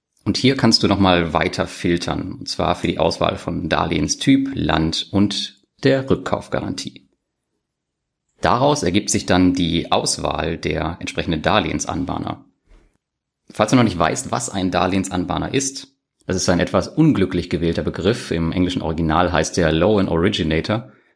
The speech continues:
was eigentlich besser passt, aber im Deutschen hat sich der Begriff Darlehensanbahner so durchgesetzt. Der Darlehensanbahner ist quasi das Unternehmen, was das Kreditprojekt, in das du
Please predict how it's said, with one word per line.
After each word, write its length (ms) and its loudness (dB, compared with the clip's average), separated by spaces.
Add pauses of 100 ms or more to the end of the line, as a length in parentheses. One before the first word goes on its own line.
was 360 0
eigentlich 300 0
besser 220 2
passt, 300 -2
aber 140 2
im 100 0
Deutschen 300 2
hat 100 -4
sich 120 -8
der 100 -6
Begriff 300 -10
Darlehensanbahner 840 0
so 100 -2
durchgesetzt. 840 -4 (1300)
Der 80 4
Darlehensanbahner 840 2
ist 140 -2
quasi 420 0
das 300 -4
Unternehmen, 800 0
was 340 -2
das 280 -2
Kreditprojekt, 600 -4
in 60 -2
das 160 -6
du 300 -4